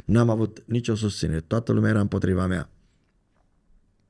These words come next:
Dar în ciuda trăirilor mele interioare,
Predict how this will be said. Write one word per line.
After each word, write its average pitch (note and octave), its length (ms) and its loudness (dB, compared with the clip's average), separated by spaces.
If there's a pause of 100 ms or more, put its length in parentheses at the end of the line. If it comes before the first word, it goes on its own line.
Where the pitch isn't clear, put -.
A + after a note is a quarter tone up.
(1900)
Dar C3 360 6
în C#3+ 220 8
ciuda A2 560 2 (600)
trăirilor A#2 580 6
mele G#2 280 2
interioare, G2 760 0